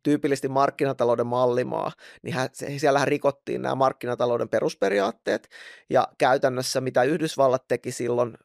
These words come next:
pandemian aikaan, niin siellähän elvytettiin finanssipoliittisesti tosi kovaa. Toki myös rahapoliittisesti, että rahapolitiikka, et, et silloinhan Fedhän oli ehtinyt nostaa korkojaan, joten he py-, pysty myös laskemaan niitä. E K P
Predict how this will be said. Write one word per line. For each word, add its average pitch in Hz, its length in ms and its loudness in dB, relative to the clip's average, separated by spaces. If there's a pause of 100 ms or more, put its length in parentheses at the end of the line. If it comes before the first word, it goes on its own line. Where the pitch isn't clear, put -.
(140)
pandemian 131 500 2
aikaan, 123 680 -2
niin 127 80 -12
siellähän 127 440 2
elvytettiin 127 840 -2
finanssipoliittisesti 123 960 -6
tosi 104 220 -8
kovaa. - 400 -12 (420)
Toki 165 200 2
myös 185 180 2
rahapoliittisesti, 127 1080 -2
että - 200 -8
rahapolitiikka, 135 720 0
et, - 140 -2
et - 120 -6
silloinhan 131 400 -2 (180)
Fedhän 147 320 2
oli 127 160 2
ehtinyt 117 300 -4
nostaa - 280 -6
korkojaan, - 560 -4 (440)
joten 123 200 0
he 135 60 -2
py-, 131 640 0 (120)
pysty 131 160 -10
myös 147 160 0
laskemaan - 480 -2
niitä. - 240 -12 (260)
E 127 140 0
K - 40 -8
P 139 200 0